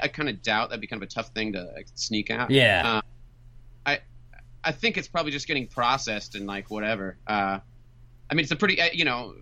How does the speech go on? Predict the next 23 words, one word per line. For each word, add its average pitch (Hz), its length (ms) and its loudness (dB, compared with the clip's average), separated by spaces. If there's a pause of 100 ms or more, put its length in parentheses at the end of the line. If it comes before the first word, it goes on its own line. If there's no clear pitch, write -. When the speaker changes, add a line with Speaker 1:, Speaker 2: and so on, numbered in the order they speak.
(260)
Speaker 1:
it's - 320 -8
a 170 40 0
pretty 208 180 4
identifiable 151 640 2
one. 113 220 -4
It's, - 180 -10
uh, 117 260 0 (300)
over 147 160 0
the 131 140 4
Apple 135 240 2
logo. 131 320 -4
I 117 120 2
have, 113 240 -2
uh, 113 280 2
a 127 60 -4
sticker 135 360 -4
of 117 100 -2
Ned 127 200 0
Flanders, 123 540 -2
uh, 110 360 4
with 120 180 -6
a 110 120 0
s-, - 220 -6